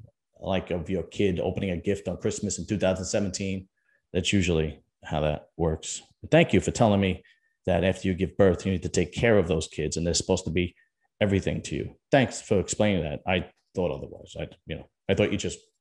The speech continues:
get rid of them. All right, number six. "I'm not like all the other girls."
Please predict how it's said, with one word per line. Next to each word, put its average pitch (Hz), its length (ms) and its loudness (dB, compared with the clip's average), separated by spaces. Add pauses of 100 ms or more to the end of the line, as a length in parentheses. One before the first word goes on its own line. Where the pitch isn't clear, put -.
get - 160 -8
rid 71 100 -10
of - 40 -18
them. - 120 -18 (1300)
All 165 80 6
right, 127 240 4 (120)
number 147 200 4
six. - 560 -2 (720)
"I'm 185 220 4
not 165 180 6
like 135 220 6
all 123 120 8
the 113 140 4
other 95 160 2
girls." - 460 -8